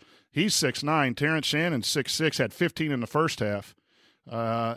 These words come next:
and, and then they're trying to find th-, their point guard solution with Sky Clark no, no longer on, on the team. But an interesting thing, which to talk about team chemistry, Terrence Shannon, uh, told Coach not to put him back in 'cause the squad that was out there was going well.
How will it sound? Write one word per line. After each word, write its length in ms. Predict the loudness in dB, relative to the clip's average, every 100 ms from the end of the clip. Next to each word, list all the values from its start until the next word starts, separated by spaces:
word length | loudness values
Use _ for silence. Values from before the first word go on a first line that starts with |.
| -6
and, 160 | -6
and 160 | -4 -2
then 160 | -2 -2
they're 120 | -2
trying 280 | 0 2 2
to 60 |
find 280 | 2 2 4
th-, 120 | 0 0
their 180 | -2
point 260 | -2 -4 -4
guard 260 | -4 -4 -4
solution 440 | -4 -4 -4 -4
with 100 | -6
Sky 240 | -2 0 0
Clark 300 | -2 -4 -4
no, 180 | -6 -6 -4
no 160 | -4
longer 400 | -2 -2 -2 -6 _ _ _ -18
on, 300 | -10 -6 -4
on 220 | -2 -2
the 80 | -2
team. 300 | -4 -4 -2
But 160 | -2 -4 -8 -4
an 100 | 0
interesting 400 | 0 0 -4 -2
thing, 400 | 2 2 2 0 0
which 260 | 2 2
to 80 | 0
talk 260 | 0 0 2
about 220 | -2 -2
team 240 | -4 -4
chemistry, 580 | -2 -2 -2 -6 -6 -8 _ _ _ -6
Terrence 280 | -4 -2 -2
Shannon, 500 | 0 0 0 -4 -8 _
uh, 320 | -6 -2 0 -2 _ _
told 360 | 0 0 0 0
Coach 260 | 0 2
not 160 | 0 -2
to 60 | -2
put 180 | -2
him 60 | 0
back 260 | 0 0 0
in 160 | -4
'cause 200 | -2 -4
the 60 | -4
squad 360 | -4 0 2
that 120 | 2 -2
was 120 | 0
out 180 | 0 0
there 160 | -4
was 160 | -4 -4
going 300 | -2 -2 -2
well. 280 | -6 -8